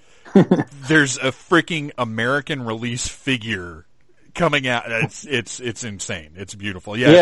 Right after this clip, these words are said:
Speaker 2: you
Speaker 1: I'm not even, yeah, I'm not even that big. Like, I'm not really a toy collector or anything like that, but, or action figure collector. But I, w-, I would love that.
Speaker 2: It's,
Speaker 1: to
Speaker 2: uh,
Speaker 1: get
Speaker 2: if,
Speaker 1: one of those.
Speaker 2: if you, uh, if you
Speaker 1: <laughs>
Speaker 2: look up Mezco Diabolic, you'll, it'll, it'll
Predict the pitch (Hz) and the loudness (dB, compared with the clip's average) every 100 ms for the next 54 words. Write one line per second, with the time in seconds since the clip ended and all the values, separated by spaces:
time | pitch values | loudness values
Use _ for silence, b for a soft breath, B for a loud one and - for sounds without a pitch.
0 | 156 170 208 190 165 160 139 - 175 156 | 10 8 8 8 8 4 0 0 4 6
1 | 160 196 175 151 151 156 143 127 143 127 | 6 6 6 6 4 4 4 4 2 4
2 | 131 139 147 147 127 131 120 113 - 135 | 2 2 0 0 0 2 4 2 4 4
3 | 127 123 113 - 120 117 110 110 113 120 | 6 6 6 4 0 0 -2 -2 0 4
4 | 117 113 113 - - - _ 120 123 - | 4 4 0 0 -18 -20 _ 2 2 4
5 | 120 123 117 113 - - - 120 117 113 | 2 4 4 4 -2 -6 4 4 4 4
6 | 113 127 120 - 123 127 117 120 117 107 | 6 8 8 6 6 6 8 8 6 4
7 | 104 107 - - - - 123 - 127 123 | 0 -2 -8 -20 -18 -8 -4 2 4 4
8 | 120 113 - 104 - - - 151 - 135 | 4 -2 2 0 0 -18 -4 -4 -2 -4
9 | 123 127 123 151 151 139 151 147 151 123 | -2 2 4 8 6 6 0 2 2 2
10 | 123 120 120 - 127 120 117 104 - 113 | -2 -2 -2 -2 0 0 -2 -8 -10 -2
11 | 117 110 107 107 98 87 - _ - 113 | 0 0 0 0 -2 -8 -16 _ -16 -10
12 | 107 104 107 113 113 107 101 | -10 -8 -10 -10 -10 -10 -12